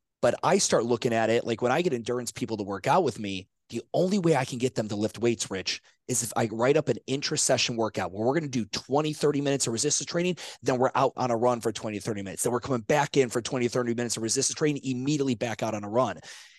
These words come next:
If they get that, I can sell them on it. But if I told them to go to the gym and do four sets of twelve on the fucking bench press, they'd tell me to get lost. That's not how their brain thinks.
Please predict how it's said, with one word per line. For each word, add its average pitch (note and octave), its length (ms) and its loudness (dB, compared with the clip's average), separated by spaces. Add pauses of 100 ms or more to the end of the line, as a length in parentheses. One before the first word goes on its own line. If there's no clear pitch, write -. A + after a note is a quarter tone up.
If B2+ 140 -2
they - 120 0
get E3+ 260 0
that, D#3+ 360 2
I A2 80 -2
can G2 160 -10
sell - 320 2
them G2 120 -2
on E2 140 -6
it. D2 180 -18
But A#2+ 100 -4
if - 60 -2
I A3 120 6
told G#3 240 0
them F#3+ 120 4
to E3+ 60 0
go E3+ 80 2
to D#3 60 -4
the C#3+ 100 -2
gym D#3 300 0
and C#3 80 -4
do A#2+ 160 -2
four C#3+ 340 2
sets D3+ 320 0
of A2 80 -4
twelve C#3 440 2
on A#2+ 100 2
the A2 80 -4
fucking A#2+ 320 -2
bench A#2+ 240 -2
press, G#3+ 280 0 (320)
they'd F3+ 140 2
tell G3+ 140 2
me E3+ 80 2
to D3 40 4
get C#3 120 4
lost. - 520 -2 (120)
That's D3+ 180 2
not D#3 260 2
how D3+ 140 0
their C#3 160 2
brain B2+ 380 -4
thinks. - 560 -2